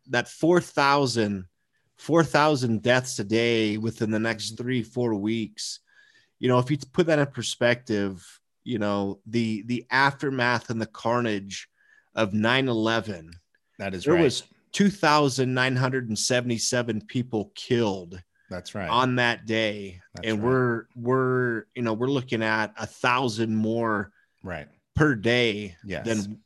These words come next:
Speaker 1: you know, basically every day will be a nine eleven.
Speaker 2: A nine eleven plus
Speaker 1: Right.
Speaker 2: every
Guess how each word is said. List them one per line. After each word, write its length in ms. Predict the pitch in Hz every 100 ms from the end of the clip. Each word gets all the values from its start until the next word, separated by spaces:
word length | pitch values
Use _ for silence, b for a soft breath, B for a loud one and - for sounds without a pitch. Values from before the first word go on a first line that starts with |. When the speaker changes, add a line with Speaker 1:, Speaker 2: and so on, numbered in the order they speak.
| -
Speaker 1:
you 120 | 120
know, 120 | 107
basically 500 | 104 151 147 - 131
every 220 | 131 135
day 260 | 120 127 123
will 180 | 110 104
be 500 | 110 117 113 110 107
a 100 | 107
nine 220 | 107 107
eleven. 480 | 101 101 104 80 82 _ -
Speaker 2:
A 60 | 98
nine 280 | 98 107 120
eleven 380 | 113 110 107
plus 680 | 98 - 101 85 - - - _ _
Speaker 1:
Right. 160 | 101 117
Speaker 2:
every 640 | 107 92 98 95 95 95